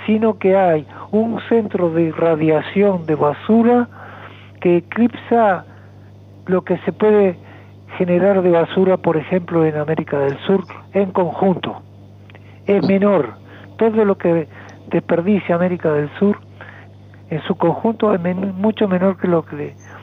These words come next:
eh, le devuelve a la naturaleza graciosamente los Estados Unidos. Entonces,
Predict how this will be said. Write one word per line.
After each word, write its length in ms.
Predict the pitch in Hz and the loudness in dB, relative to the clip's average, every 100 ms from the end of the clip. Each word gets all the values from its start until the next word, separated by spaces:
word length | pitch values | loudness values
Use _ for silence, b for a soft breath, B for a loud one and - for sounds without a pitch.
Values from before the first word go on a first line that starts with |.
| B B B B - | B B B B -10
eh, 440 | 156 156 151 139 127 - B B B | -4 0 0 -4 -10 -20 B B B
le 480 | 160 175 175 165 160 - | 0 2 2 -2 -8 -2
devuelve 520 | 185 180 233 240 214 202 185 | 0 4 4 4 4 4 4
a 60 | 175 | 2
la 60 | |
naturaleza 800 | 170 165 180 165 180 208 - 165 | 2 0 2 2 4 2 2 0
graciosamente 1040 | 151 156 151 180 180 - 175 185 190 190 175 | 2 0 0 -2 -2 -2 0 0 0 -2 0
los 160 | 156 - | -2 -4
Estados 480 | 143 - 165 156 147 - | -8 -2 0 0 -4 -8
Unidos. 380 | 147 156 127 - B B B B | -10 -10 -10 -14 B B B B
Entonces, 480 | 170 214 196 190 | -2 -2 0 -2